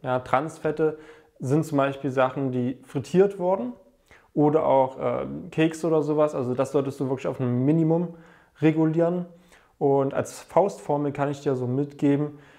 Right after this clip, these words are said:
äh, auf, also ein Gramm pro Kilogramm Körpergewicht Fett sollte man am Tag essen. Also ich wiege zum Beispiel neunzig Kilo und bei mir sind es so knapp neunzig Gramm Fett, die ich am Tag zu mir nehmen sollte.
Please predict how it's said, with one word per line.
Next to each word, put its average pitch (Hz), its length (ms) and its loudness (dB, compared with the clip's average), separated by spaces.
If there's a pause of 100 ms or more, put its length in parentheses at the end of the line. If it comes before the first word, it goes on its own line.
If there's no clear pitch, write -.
(260)
äh, 135 60 0
auf, 131 520 0 (160)
also 139 200 -2
ein 170 340 2
Gramm 147 400 2
pro 151 180 0
Kilogramm 143 580 0
Körpergewicht 151 840 0
Fett 147 340 -2
sollte 135 280 2
man 131 140 -2
am 117 140 -2
Tag 123 320 -4 (100)
essen. 117 440 -4 (360)
Also 135 180 -2
ich - 180 -4
wiege 156 120 0
zum 147 160 -4
Beispiel 139 340 0
neunzig 127 460 0
Kilo 180 420 0 (260)
und 143 80 -2
bei 135 120 2
mir 143 160 4
sind 139 160 -2
es 139 120 -2
so 139 80 -8
knapp 131 340 -4
neunzig 127 380 -4
Gramm 123 220 -4
Fett, - 400 -4
die 139 60 0
ich 151 100 -4
am 123 140 -6
Tag 120 420 -6
zu - 140 -8
mir 135 260 0
nehmen 120 260 -2
sollte. - 360 -12